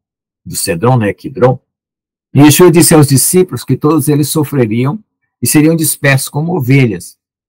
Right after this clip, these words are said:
Evento cento e oitenta e dois. Foi quando Kefa prote-, protestou a Yeshua e declarou firmemente que ele nunca o abandonaria.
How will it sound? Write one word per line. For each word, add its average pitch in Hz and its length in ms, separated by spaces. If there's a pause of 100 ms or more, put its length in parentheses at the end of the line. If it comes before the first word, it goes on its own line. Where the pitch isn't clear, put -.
(160)
Evento 110 360
cento 123 240
e - 20
oitenta 117 280
e 123 60
dois. 90 380 (440)
Foi 131 120
quando 185 260
Kefa 143 400
prote-, 143 460
protestou 123 800
a 135 80
Yeshua 123 560
e - 20
declarou 117 400
firmemente 123 640
que - 80
ele 117 160
nunca 117 460
o 120 180
abandonaria. 110 720